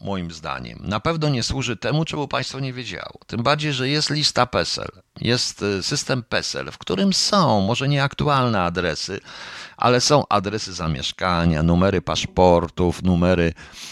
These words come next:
e, ta baza pesel, imię, nazwisko, rodzina, była, nowa i tak dalej. Właśnie. Y, pan mnie się pyta, co może być w tych szczepionkach, żeby tak, żeby zaszczepić wszystko. Ja po-,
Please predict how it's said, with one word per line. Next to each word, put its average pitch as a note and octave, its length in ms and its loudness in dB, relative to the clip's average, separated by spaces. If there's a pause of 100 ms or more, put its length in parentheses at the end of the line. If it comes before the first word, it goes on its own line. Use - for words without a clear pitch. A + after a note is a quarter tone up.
(120)
e, E2 320 0
ta E2+ 200 4
baza F2 300 4
pesel, E2 720 -2
imię, G2 320 2
nazwisko, D#2+ 680 -6
rodzina, D#2+ 580 -4
była, E2+ 540 -2
nowa F2 360 -2
i D#2 60 -8
tak D2 220 -8
dalej. - 320 -14 (380)
Właśnie. - 440 -12 (1400)
Y, F2 260 0
pan B2 240 2
mnie B2+ 120 0
się A#2 140 0
pyta, B2 280 -4
co A#2 160 -2
może A2+ 220 0
być G#2 140 -6
w - 40 -14
tych - 180 -10
szczepionkach, F#2+ 520 -4
żeby F#2+ 160 -6
tak, G2+ 180 -6
żeby F2+ 360 -4
zaszczepić D#2+ 500 -4
wszystko. - 460 -2
Ja A3+ 220 0 (260)
po-, C#4+ 140 -4